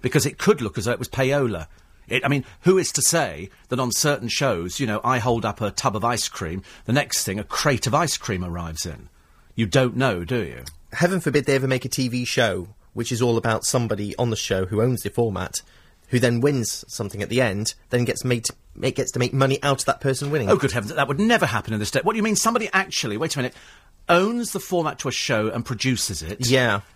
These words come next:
Speaker 1: And is paid money by a T V company to, to put this show on.
Speaker 2: Yeah.
Speaker 1: And makes all the money out of the show.
Speaker 2: Yeah.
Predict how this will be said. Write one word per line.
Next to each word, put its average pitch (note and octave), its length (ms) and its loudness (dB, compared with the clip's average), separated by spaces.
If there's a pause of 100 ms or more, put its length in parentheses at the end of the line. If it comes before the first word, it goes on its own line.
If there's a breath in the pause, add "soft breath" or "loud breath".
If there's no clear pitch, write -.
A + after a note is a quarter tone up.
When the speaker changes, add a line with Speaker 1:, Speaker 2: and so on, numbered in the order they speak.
(180)
Speaker 1:
And D3+ 240 4
is D3+ 140 -2
paid G3+ 400 -2
money E3+ 480 2
by A#2+ 180 0
a A#2+ 40 -2
T D#3+ 200 -4
V C#3 100 -4
company B2 440 -4
to, - 200 -6
to - 180 -6
put - 180 -4
this C3 120 0
show A#2+ 260 2
on. B2 200 2
Speaker 2:
Yeah. C3 300 4 (380 loud breath)
Speaker 1:
And F#3+ 340 2
makes F3 360 -2
all G3 220 4
the F#3 100 0
money E3+ 340 0
out F#3 240 0
of G2 80 -4
the A2+ 80 -4
show. G#2+ 400 -2
Speaker 2:
Yeah. C3+ 420 2